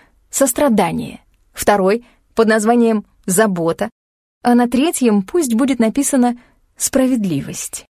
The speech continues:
Вызвали бы эти имена бурю негодования. Женщины-писательницы, которые осмелились подать голос и начали менять при помощи слов наши представления о мире, создали и новые инструменты,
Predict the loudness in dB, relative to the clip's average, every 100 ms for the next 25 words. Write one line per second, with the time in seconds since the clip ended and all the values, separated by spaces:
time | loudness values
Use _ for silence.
0 | _ _ _ -4 0 0 0 0 0 -2
1 | -6 -6 -6 -4 -4 -2 -2 0 0 0
2 | 2 0 2 2 2 2 0 -2 -6 -8
3 | -12 -16 _ _ _ _ _ _ _ -2
4 | 0 0 -2 -4 -2 -2 0 0 2 0
5 | 0 -2 -2 0 0 0 0 0 0 0
6 | -2 -2 0 0 -4 0 0 2 -2 -2
7 | -2 -2 -2 0 2 2 2 0 -2 -4
8 | -6 -2 0 0 -4 -6 -2 0 0 -4
9 | -4 -6 -6 -4 -4 -2 0 0 0 2
10 | 2 2 2 0 -8 -20 _ _ _ -2
11 | 2 2 2 0 2 2 2 2 2 2
12 | 0 0 0 2 2 -2 -6